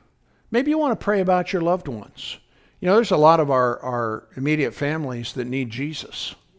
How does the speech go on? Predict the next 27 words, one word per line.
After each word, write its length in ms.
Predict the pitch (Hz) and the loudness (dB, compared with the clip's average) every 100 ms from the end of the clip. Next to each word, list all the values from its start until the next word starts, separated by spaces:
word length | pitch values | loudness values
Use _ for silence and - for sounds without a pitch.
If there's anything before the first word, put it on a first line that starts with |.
| _ _ _ - | _ _ _ -6
Huh? 300 | 127 151 220 _ _ _ _ - | -4 -4 -8 _ _ _ _ -4
We 100 | 147 | -4
can 80 | |
pray 200 | 127 139 | -2 -2
for 160 | 127 143 | -2 -6
them. 300 | 143 165 - _ _ _ _ _ _ - | -8 -10 -14 _ _ _ _ _ _ -2
Maybe 220 | 151 151 | 0 2
you 100 | 151 | 2
got 200 | 147 156 | 4 2
a 60 | 147 | 2
particular 540 | 143 - 151 151 143 | -4 -6 -4 -2 0
need 180 | 147 151 | 0 -2
in 80 | 156 | -2
your 120 | 147 | -2
life. 300 | 147 151 117 | -2 -4 -4
Maybe 240 | 131 135 135 | -6 -6 -6
it's 140 | 135 | -6
a 60 | 113 | -6
health 280 | 139 139 | -4 -4
thing 240 | - 127 120 | -6 -8 -8
or 80 | 120 | -6
whatever 320 | 131 135 131 | -6 -6 -6
the 60 | |
case 280 | 120 131 127 | -8 -8 -6
might 220 | 135 123 | -8 -8
be. 200 | 135 127 | -6 -6
And 100 | 117 | -6